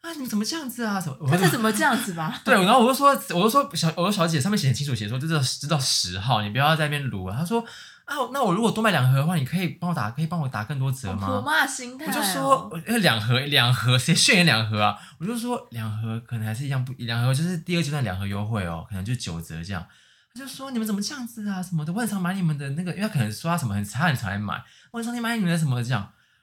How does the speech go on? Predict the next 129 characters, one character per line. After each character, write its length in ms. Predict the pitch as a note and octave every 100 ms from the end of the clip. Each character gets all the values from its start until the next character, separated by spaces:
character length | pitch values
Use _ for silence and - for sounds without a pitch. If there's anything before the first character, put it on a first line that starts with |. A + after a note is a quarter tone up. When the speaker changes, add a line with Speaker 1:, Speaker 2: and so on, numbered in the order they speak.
| _ -
Speaker 1:
我 80 |
想 120 | F#3+ F3+
说 400 | G3+ G3+ G3 _ -
很 140 | C#3+
常 160 | B2 D3
买， 100 | C3+
那 120 | D#3
你 100 | B2
还 60 | G#2+
不， 120 | B2 G#2
那 80 | D3+
你 60 | A#2+
还 60 |
不 120 | G#2
知 60 | C3
道 60 | C3
我 40 |
们 80 | G2+
优 100 | A2
惠 80 | A#2
时 120 | G2+
间 220 | F2 G2
吗？ 140 | F#2+ F#2
什 80 | F#2
么 120 | F#2
之 140 | F#2+
类 160 | G2+ F2+
的， 80 | D#2+ -
然 100 | A#2
后 80 | C#3+
我 80 |
就 60 | C#3
觉 80 | A#2
得 60 |
很 120 | G#2+ G2+
奇 260 | - -
怪， 180 | G2+ G#2+
就 100 | A2
是 200 | C#3 C#3 - _
那 100 | -
我 60 | E3+
们 60 | A2
很 80 |
难 120 | G2 G#2
做 280 | - B2
人 180 | F#2 F2+
啊。 140 | F#2+ F#2
Speaker 2:
你 60 |
就 100 | F#2+
心 240 | D#4+ C#4 C#4
里 60 |
很 160 | A#3+ F3
多 120 | G3
这 120 | G3
种 100 | G3
话 280 | D#3+ G#3 D3+
是 120 | D#3
不 60 | D#3+
是？ 180 | C#3+ D#3
然 100 | D#3+
后 60 |
Speaker 1:
然 100 | E3
后 60 | E3+
我 80 | C3
就 40 |
会， 60 | E3+
Speaker 2:
表 100 | G3+
面 80 | G#3
上 160 | D#3
就 100 | G3
是， 200 | G3 G#3 -
Speaker 1:
我， 120 | - D#3+
Speaker 2:
对， 100 | -
Speaker 1:
我 60 | D#3+
就 80 |
会 100 | G3
说： 100 | G3+
Speaker 2:
对。 80 | G#3
Speaker 1:
“可 140 | - C3
是 100 | E3
还 120 | B2
是 100 | C3+
不 140 | C#3
行 220 | B2 G2
哦， 40 | F#2+
不 100 | A#2
好 100 | G2+
意 80 | G2
思 80 |
这 60 | F#2+
样。” 140 | F2 A2+
然 80 |
后 80 | A#2
他 80 | C3
就 100 | F#3
说 280 | F3+ G3+ G#3
：“那 100 | C#4
还 120 | A#3
是 120 | G#3 A3+
我 80 |
跟 80 | F3
你 40 | F#3+
们 120 | C#3
店 120 | F3
长 160 | B2+ G#2+
讲 240 | - F#2+
什 60 | G2
么 80 |
之 120 | G2 A#2
类 60 |
的。” 60 | B2
他 60 |
说 160 | D#3+ E3+
什 100 | -
么 80 | G#2
：“我， 120 | A#2 B2
我 60 |
跟 80 | C#3+
你 40 |
们 60 | D#3+
店 120 | D#3+
长 60 | C3+
很 100 | G2
熟 280 | F#2 F#2+ G2
什 80 |
么 60 | F#2+
之 120 | F#2+
类 160 | G#2
的。” 80 | F#2+